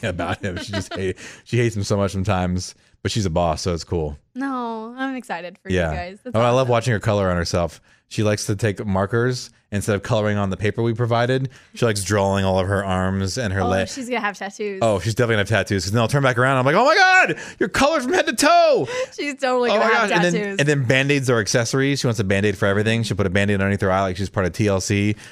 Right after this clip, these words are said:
Speaker 1: She'll put Band-Aids on her legs
Speaker 2: Oh,
Speaker 1: and all
Speaker 2: gosh.
Speaker 1: of her
Speaker 2: Just
Speaker 1: arms.
Speaker 2: wait until she figures out about tattoos and piercings.
Speaker 1: Oh my
Speaker 2: Like,
Speaker 1: gosh.
Speaker 2: you're screwed.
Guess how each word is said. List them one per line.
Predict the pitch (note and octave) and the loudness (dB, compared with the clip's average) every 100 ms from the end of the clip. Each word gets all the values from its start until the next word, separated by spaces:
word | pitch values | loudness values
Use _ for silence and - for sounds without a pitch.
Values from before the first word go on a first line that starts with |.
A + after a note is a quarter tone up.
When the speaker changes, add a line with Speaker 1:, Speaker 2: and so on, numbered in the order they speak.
| - | -12
Speaker 1:
She'll | A2+ | -2
put | G#2+ F2 | -2 0
Band-Aids | A2 A2 A2+ A2+ A2 | 0 2 0 0 0
on | G#2+ | 0
her | G#2 F#2+ | 2 2
legs | G2 G#2+ G#2+ A2+ A2+ G#2 - - | 2 2 2 0 -2 -6 -8 -8
Speaker 2:
Oh, | A3+ | -6
Speaker 1:
and | G#3+ | 0
all | G#3 | 0
Speaker 2:
gosh. | A2+ | 2
Speaker 1:
of | |
her | A#2 A2+ | 0 0
Speaker 2:
Just | |
Speaker 1:
arms. | A2+ A2+ A#2 A#2 | 2 2 2 0
Speaker 2:
wait | C#4 C4+ | -2 -2
until | C#4+ C4 | -4 -4
she | C#4+ | -4
figures | B3 B3 A#3 | -4 -2 -2
out | G#3+ | -4
about | F3 G3+ - | -2 -4 -4
tattoos | G3 G3+ G3 | -6 -4 -8
and | G3 | -8
piercings. | - D3 - A2+ | -12 -16 -12 -2
Speaker 1:
Oh | B2 A#2+ | 0 2
my | |
Speaker 2:
Like, | D3 F2 F2+ | 0 -2 -4
Speaker 1:
gosh. | B2 G2+ E2+ D3 | -2 -2 -2 -2
Speaker 2:
you're | |
screwed. | G#4+ - A#3 D4+ G3+ | -4 -4 -4 -2 -4